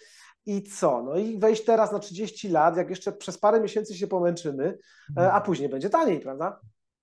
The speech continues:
Speaker 2: No i, i znowu mówimy o czynnikach emocjonalnych oczywiście,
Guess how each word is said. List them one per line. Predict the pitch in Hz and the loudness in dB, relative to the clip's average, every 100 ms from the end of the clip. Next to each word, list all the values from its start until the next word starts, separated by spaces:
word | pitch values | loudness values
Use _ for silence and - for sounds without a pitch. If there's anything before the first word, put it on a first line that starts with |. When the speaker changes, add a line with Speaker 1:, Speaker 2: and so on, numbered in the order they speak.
| _ _ _ _ _ _ 110 151 | _ _ _ _ _ _ -8 6
Speaker 2:
No | 214 269 254 247 214 - | 8 10 10 8 6 -2
i, | 185 196 302 208 | -6 -6 0 6
i | 196 | 10
znowu | 247 233 226 | 12 12 10
mówimy | 220 214 208 202 | 8 10 10 10
o | 196 185 | 10 8
czynnikach | 185 208 208 180 | 6 6 6 6
emocjonalnych | 196 202 294 294 165 143 | 6 4 6 6 6 4
oczywiście, | 143 - 107 107 143 | 2 -2 -6 -4 -2